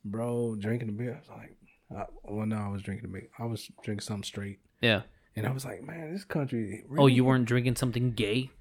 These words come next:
Speaker 2: <laughs>
Speaker 1: Why do you have to take it
Speaker 2: Because that's
Speaker 1: there?
Speaker 2: the way the internet's and society is right now. I'm just making a joke. Go ahead. You were
Speaker 1: Your,
Speaker 2: drinking
Speaker 1: your,
Speaker 2: some kind of
Speaker 1: your,
Speaker 2: drink
Speaker 1: your,
Speaker 2: without a
Speaker 1: your
Speaker 2: mixer.
Speaker 1: joke was unwanted.
Speaker 2: What?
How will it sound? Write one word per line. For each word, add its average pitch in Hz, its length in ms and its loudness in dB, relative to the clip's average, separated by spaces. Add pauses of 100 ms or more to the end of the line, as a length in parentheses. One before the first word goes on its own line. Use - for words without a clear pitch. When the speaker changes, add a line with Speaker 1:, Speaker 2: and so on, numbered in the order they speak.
(240)
Speaker 2:
<laughs> - 60 6 (1800)
Speaker 1:
Why 165 180 12
do 190 120 10
you 165 340 8
have 160 340 2
to 147 80 -8 (120)
take 196 360 4
it 156 60 8
Speaker 2:
Because 196 240 8
that's 202 240 6
Speaker 1:
there? 214 80 2
Speaker 2:
the - 40 -4
way 214 120 6
the 208 140 0 (280)
internet's 147 720 6
and 120 140 2
society 110 540 -2
is 113 260 0
right 90 160 -2
now. 76 260 -6 (220)
I'm 117 80 -2
just 135 240 0
making 120 380 2
a 131 40 4
joke. 104 380 -2
Go 127 140 6
ahead. 120 220 4 (100)
You 104 100 -2
were 120 80 6
Speaker 1:
Your, 139 80 10
Speaker 2:
drinking 143 300 6
Speaker 1:
your, 156 80 8
Speaker 2:
some 143 260 6
kind 156 220 8
of 156 60 10
Speaker 1:
your, 156 60 8
Speaker 2:
drink 135 240 6
Speaker 1:
your, 147 140 12
Speaker 2:
without 135 240 10
a - 20 6 (120)
Speaker 1:
your 147 160 12
Speaker 2:
mixer. 117 100 6
Speaker 1:
joke 156 580 8 (320)
was 120 380 2
unwanted. 110 880 -2 (320)
Speaker 2:
What? 117 500 -2